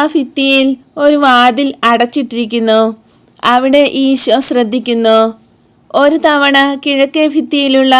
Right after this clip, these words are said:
ഒരു വാതിൽ ഈശോ തുറക്കുന്നു. വെളിയിലേക്ക് നോക്കുന്നു. പൊടി പിടിച്ച ഒരു റോഡിൻ്റെ ഏതാനും ഭാഗം കാണാം.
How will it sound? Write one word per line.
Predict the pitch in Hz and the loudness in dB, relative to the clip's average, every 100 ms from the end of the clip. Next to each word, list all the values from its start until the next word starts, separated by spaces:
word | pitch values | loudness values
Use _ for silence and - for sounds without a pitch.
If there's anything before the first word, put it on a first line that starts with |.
| 254 254 | 2 0
ഒരു | 262 262 | 0 2
വാതിൽ | 247 247 240 262 - 254 | 2 2 2 -2 -2 -4
ഈശോ | 254 262 247 240 | -2 -2 -2 0
തുറക്കുന്നു. | 226 220 233 226 220 226 226 - _ _ _ _ _ | 0 -2 -4 -4 0 0 -2 -8 _ _ _ _ _
വെളിയിലേക്ക് | 269 277 277 302 311 311 311 262 | -2 2 4 2 2 2 2 0
നോക്കുന്നു. | 240 226 233 226 226 226 233 _ _ _ _ _ | -2 -2 -2 0 0 0 -4 _ _ _ _ _
പൊടി | 294 294 320 | 2 4 2
പിടിച്ച | 302 294 339 302 285 - | 0 -2 0 2 0 0
ഒരു | 277 285 277 | 0 0 2
റോഡിൻ്റെ | 269 269 285 262 277 - 254 | 2 2 0 2 2 2 -2
ഏതാനും | 262 247 269 269 277 285 | -2 0 0 0 -2 -2
ഭാഗം | 240 233 240 240 | -2 -2 -2 -4
കാണാം. | 226 220 220 220 | -2 -2 -2 -2